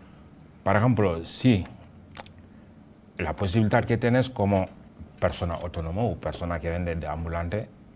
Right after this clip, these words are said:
para ir para solicitar puesto en el, en el mercadillo o en los mercadillos, que están en la lista de, de espera cinco años, seis años. Tú, ¿una persona puede esperar cinco años, seis años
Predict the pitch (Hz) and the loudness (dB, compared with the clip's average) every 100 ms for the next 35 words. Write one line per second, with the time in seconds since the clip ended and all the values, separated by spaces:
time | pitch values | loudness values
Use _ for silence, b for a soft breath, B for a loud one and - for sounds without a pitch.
0 | - - 82 82 98 104 92 82 80 78 | -18 -10 -6 -4 -2 -2 -2 -2 -2 -4
1 | 69 - - 90 78 - 87 - 87 - | -6 -10 -10 -8 -10 -6 -6 -6 -10 -8
2 | 80 82 80 - 82 76 85 - 80 80 | -8 -6 -10 -12 -12 -12 -12 -10 -10 -8
3 | 90 101 - - 80 78 76 76 76 - | -10 -10 -14 -14 -10 -10 -10 -12 -12 -14
4 | 76 - 78 78 80 - B B B B | -14 -12 -12 -12 -14 -18 B B B B
5 | B B B B 127 131 127 113 98 92 | B B B B -2 2 2 2 2 2
6 | 113 120 113 98 104 - - - - 98 | 2 2 0 2 0 -4 -20 -20 -6 -2
7 | 92 - 110 110 110 - - - 123 123 | 0 2 4 4 2 -6 -12 -4 0 2
8 | 120 113 101 - 120 107 110 95 71 - | 2 2 0 2 2 4 2 0 -4 -8
9 | 80 85 76 - - 104 120 143 135 143 | -10 -8 -10 -12 -8 -2 0 0 0 0
10 | 135 139 135 131 135 135 131 131 131 131 | 2 2 2 2 2 2 2 0 0 2
11 | 127 123 120 131 131 131 131 | 2 2 0 0 0 0 0